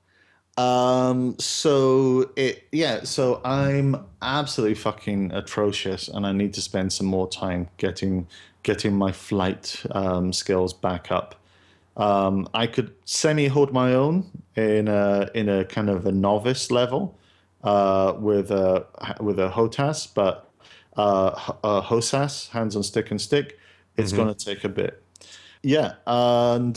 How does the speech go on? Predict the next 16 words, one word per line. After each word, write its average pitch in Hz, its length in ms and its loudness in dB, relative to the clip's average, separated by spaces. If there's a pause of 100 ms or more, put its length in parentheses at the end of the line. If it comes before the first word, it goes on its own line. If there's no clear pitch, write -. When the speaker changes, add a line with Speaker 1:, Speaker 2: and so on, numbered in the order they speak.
(100)
Speaker 1:
there 127 280 2
is 139 540 0
one 139 520 0 (160)
other 127 300 2
thing. 104 380 -4
Can 117 200 -4
I, 127 180 0
can 147 180 -2
I 156 100 2
do 151 300 2
a 127 180 0
shameless 127 560 -2
plug? 104 540 -4 (1120)
Speaker 2:
Shameless 180 420 0
plug 156 280 -2
away. 95 500 0